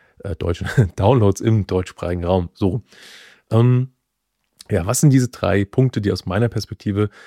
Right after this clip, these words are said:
wichtiger sind als der Fokus, der reine Fokus auf das Thema Technik?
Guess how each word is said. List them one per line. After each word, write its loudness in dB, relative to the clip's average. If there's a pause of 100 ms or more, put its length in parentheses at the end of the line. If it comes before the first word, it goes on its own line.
(260)
wichtiger 2
sind 2 (100)
als -4
der -8
Fokus, 2
der -8
reine 2
Fokus -6
auf -8
das -10
Thema -6 (100)
Technik? -8